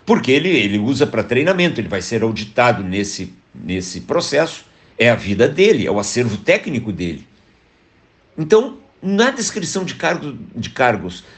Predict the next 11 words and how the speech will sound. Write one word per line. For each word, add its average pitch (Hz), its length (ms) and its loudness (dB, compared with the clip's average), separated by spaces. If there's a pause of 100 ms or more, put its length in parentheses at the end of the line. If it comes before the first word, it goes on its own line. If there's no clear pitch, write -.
do 170 160 4
analista 156 520 0
financeiro, 123 840 -2
aparece 196 420 -2
apenas 208 560 -4 (540)
contas 214 260 0
a 214 60 0
pagar. 196 360 -4 (680)
Uma 294 220 6
linha 190 520 0 (560)
substitui 156 880 -2